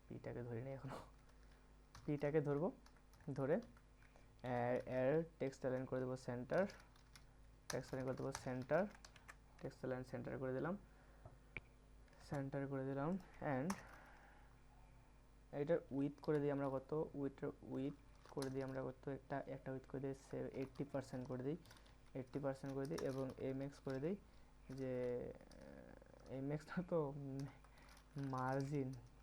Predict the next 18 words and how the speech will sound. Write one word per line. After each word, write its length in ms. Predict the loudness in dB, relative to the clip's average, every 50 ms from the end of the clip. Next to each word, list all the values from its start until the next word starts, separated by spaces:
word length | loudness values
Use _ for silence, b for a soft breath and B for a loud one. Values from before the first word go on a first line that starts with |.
| -20 -20 -20 -20 -20 -18 -18 -20 -16 -10 -10 -10 -10 -6 -4
মার্জিন 440 | -2 -2 0 0 0 2 2 2 2 -2 -8 -18 -18 -18 -18 -18 -18 -20 -20 -12 -6 -4 -2 2
জিরো 320 | 4 4 6 6 6 4 2 0 -8 -16 -16 -18 -18 -18 -18 -20 -18 -18 -18 -18 -18 -20 -20 -20 -20 -20 -20 -18 -18 -18 -18 -18 -18 -18 -18 -18 -18 -20 -18 -18 -18 -16 -10 -4 -2
অটো। 280 | -2 -2 -2 -4 -10 -12 -12 -16 -16 -16 -18 -18 -18 -18 -16 -16 -16 -14 -14 -16 -16 -16 -18 -18 -16 -10
তাহলে 140 | -8 -6 -6
মনে 300 | -4 -4 -4 -4 -4 -4
হচ্ছে, 260 | -6 -6 -6 -6 -4
হ্যাঁ, 220 | -4 -4 -4 -6 -10 -8
চলে 180 | -6 -2 -2 0
গেছে, 260 | -2 -2 -2 -4 -4
হয়ে 220 | -2 0 0 0 0
গেছে। 200 | -2 -2 -2 -4
আহ, 960 | -4 -4 -10 -18 -18 -20 -20 -20 -20 -20 -20 -18 -12 -6 -4 -2 0 0 -2 -2 -2 -2
ফন্ট 220 | -2 0 0 0
সাইজটা 300 | 0 -2 -2 0 0 0
বাড়াবো, 400 | 2 2 2 2 2 2 2 0 0 -2
ফন্ট 220 | -2 -2 -2 -2 -4 -4
সাইজটা 340 | -2 -2 -2 -2 -2 -2 0
বাড়াইলাম, 400 | 2 2 2 4 4 4 4 2